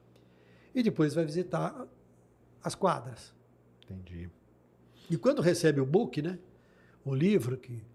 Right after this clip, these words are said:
Speaker 1: que as escolas preparam, aí você tem que estudar. Qual é a escola que tem maior número de componentes? Ah, a escola tal, tem quatro mil. Qual é a escola dos grandes, do-, dos, das escolas do Grupo Especial de São Paulo, por exemplo? Qual é a menor?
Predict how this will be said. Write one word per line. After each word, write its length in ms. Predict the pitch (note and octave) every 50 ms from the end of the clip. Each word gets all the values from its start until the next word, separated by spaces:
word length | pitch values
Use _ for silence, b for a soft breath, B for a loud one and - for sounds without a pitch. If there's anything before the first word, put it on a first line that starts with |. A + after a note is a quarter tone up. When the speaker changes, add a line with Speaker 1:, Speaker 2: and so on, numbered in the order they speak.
| b b b b b b b
Speaker 1:
que 80 | -
as 100 | D#3 C#3+ C#3
escolas 420 | C3+ - - D3 C#3+ C#3 C3 A#2+
preparam, 640 | - E3+ D#3+ - - E3+ F#3 G#3+ A3 G3+ D#3 B2+ G#2 - - _ _ _ _ _ _ _ _ _ _ -
aí 160 | B2 A#2+ B2+
você 120 | - F3 E3+
tem 140 | - F#3 D#3+
que 60 | -
estudar. 460 | - A3+ B3+ B3+ A3+ - A#2 A2+ - - _ _ _ _ b b b b b b b b b b b
Qual 120 | - A#3 C#4
é 20 |
a 40 | C#4+
escola 340 | - - - G#3+ A3 G3+ -
que 100 | - F3+
tem 420 | - G3+ F#3 E3 D#3 D#3 E3 F#3 G#3+ - - - _ -
maior 320 | D#3+ D#3 E3 F#3 G3+ G3
número 240 | E3+ F3 F3 E3+ D#3+
de 80 | D#3 D#3+
componentes? 680 | - E3+ D#3+ - E3 D#3 D3 C#3+ B2+ B2 - - - -
Ah, 260 | D3 C#3 D3+ F3+ F#3 D#3
a 60 | C3+
escola 320 | - - - F#3 G#3 G#3+
tal, 340 | G3+ - G3 G3+ F#3 C#3+ C3
tem 120 | C3+ C3
quatro 360 | B2+ - D#3 C#3 - D#3 F#3+ A3
mil. 320 | A#3 G3 D3+ B2+ A2+ - - b b b b b b b b -
Qual 80 | -
é 20 | B3+
a 40 |
escola 380 | - - - - G#3+ A3 G3 F3+
dos 180 | D3+ D3+ B2 A2+
grandes, 520 | A#2+ D3+ F3 G3 G3+ F#3+ D#3+ C#3 D3 C#3
do-, 100 | C3+ D#3
dos, 280 | C#3+ B2+ E3 E3+ A#2+ A#2 C#3 E3 G#3+ G3+ D#3+ D3 - - D#3+
das 160 | D#3 E3+ D3+
escolas 340 | D3 C3+ - G3 G#3 G3+ D#3+ C3+
do 80 | C#3
Grupo 180 | C3+ F3 E3+ -
Especial 420 | - - E3 - - - F3 E3
de 80 | - -
São 140 | - D3 C3+
Paulo, 240 | B2 F#3 F#3+ E3
por 140 | - E3 D#3+
exemplo? 300 | D3 B2+ F#3 G3+ - - B B B B B B B
Qual 120 | - C4
é 80 | C4+ B3
a 60 | A#3
menor? 540 | G3+ F#3+ E3+ D#3 D3+ C#3+ C3+ B2 A#2+ A2+